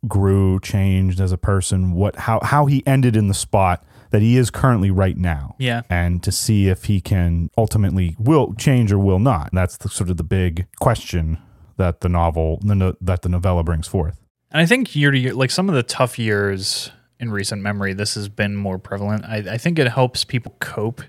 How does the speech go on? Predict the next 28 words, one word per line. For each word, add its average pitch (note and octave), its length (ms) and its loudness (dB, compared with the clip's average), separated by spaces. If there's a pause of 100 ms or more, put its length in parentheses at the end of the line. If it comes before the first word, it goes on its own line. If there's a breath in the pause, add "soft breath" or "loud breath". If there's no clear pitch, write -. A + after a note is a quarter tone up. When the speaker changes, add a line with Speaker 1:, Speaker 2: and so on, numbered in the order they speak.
(160)
Speaker 2:
at A#2+ 100 -8
the B2 100 -2
end A2+ 120 0
of A2+ 60 -2
the A2+ 60 0
year A2 340 2
with G#2+ 180 -4
some A2+ 160 -2
of - 20 -2
the F#2+ 80 -6
bad F#2+ 440 -6
that G2+ 100 -4
has G2 100 -4
happened A2 340 -4
to A2 60 -2
them. A2 240 -2 (180 loud breath)
Speaker 1:
Mm-hmm. G#2+ 360 4
Speaker 2:
I A#2+ 60 0
think A2+ 180 -2
why G#2+ 240 2
it's, G#2 160 -2
why A#2+ 180 2
it's G#2+ 140 -4
resonated A2 520 -4
Speaker 1:
Yeah. D#3+ 100 2
Speaker 2:
year G#3+ 100 0
to A2+ 80 -4
year. A2+ 340 -4